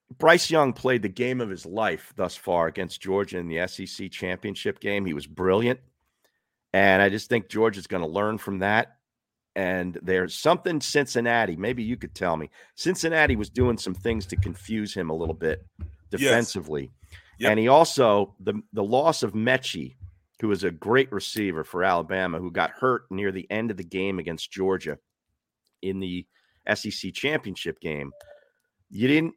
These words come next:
Speaker 1: you started to see what Alabama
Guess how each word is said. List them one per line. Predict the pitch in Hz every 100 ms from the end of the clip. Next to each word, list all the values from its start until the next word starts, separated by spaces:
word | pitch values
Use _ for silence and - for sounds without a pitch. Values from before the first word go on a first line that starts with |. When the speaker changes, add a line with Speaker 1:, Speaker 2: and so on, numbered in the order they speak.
| 101
Speaker 1:
you | 107 120 120 117
started | 123 - 143 160 123
to | 120
see | - - 143 123 107 - _ _ _ _ _ _ _ _ _
what | 92 107 135 -
Alabama | 117 127 113 117 117 110